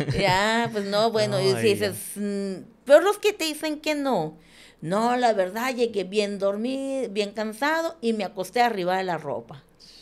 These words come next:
Speaker 1: Que es bien común más entre los chamacos, ¿no? Cuando estás joven, que te tires,
Speaker 2: Ajá.
Speaker 1: ah, to-, todos lo hicimos.
Speaker 2: Ajá.
Speaker 1: No digan que no, también.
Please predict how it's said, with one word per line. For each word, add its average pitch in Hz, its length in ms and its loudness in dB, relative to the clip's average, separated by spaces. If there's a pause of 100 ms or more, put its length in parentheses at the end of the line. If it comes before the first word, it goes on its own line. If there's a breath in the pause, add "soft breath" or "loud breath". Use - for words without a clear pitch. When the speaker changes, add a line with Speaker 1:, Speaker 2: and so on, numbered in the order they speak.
(1400 loud breath)
Speaker 1:
Que 175 220 2
es 175 100 -4
bien 247 240 0
común 233 380 -2
más 208 240 -4
entre 226 260 -4
los 165 140 -6
chamacos, 139 500 -8
¿no? 226 160 -8
Cuando 170 140 -8
estás 156 220 -10
joven, 254 320 0
que 175 120 -8
te 156 160 -8
tires, 127 380 -2
Speaker 2:
Ajá. 135 160 -6
Speaker 1:
ah, - 100 -6
to-, 113 200 -14 (100)
todos 226 320 6
lo 196 80 0
hicimos. 135 460 -6 (260 loud breath)
Speaker 2:
Ajá. 95 180 -6
Speaker 1:
No 147 160 0
digan 214 280 0
que 220 140 4
no, 156 240 -2 (140)
también. 170 480 -2